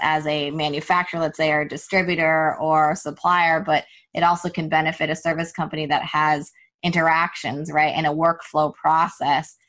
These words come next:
from which it can be as easy, like you mentioned, as printing out a report or who does it, and, you know, the process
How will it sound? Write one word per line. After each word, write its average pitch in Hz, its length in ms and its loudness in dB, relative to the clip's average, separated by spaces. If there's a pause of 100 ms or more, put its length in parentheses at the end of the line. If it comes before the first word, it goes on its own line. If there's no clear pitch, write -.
(220)
from 160 160 0
which 160 160 -2
it 156 100 -6
can 156 140 -4
be 156 140 0
as 151 140 -2
easy, 151 280 -2
like 147 240 -2
you 151 100 -8
mentioned, 147 360 -6
as 147 240 -4
printing 156 240 -4
out 147 140 2
a 143 60 0
report 143 380 -2
or 156 100 0
who 160 200 -4
does 156 320 2
it, 143 260 -2 (140)
and, 151 420 -2 (520)
you - 180 -8
know, 151 140 0
the 147 120 -6
process 160 640 -4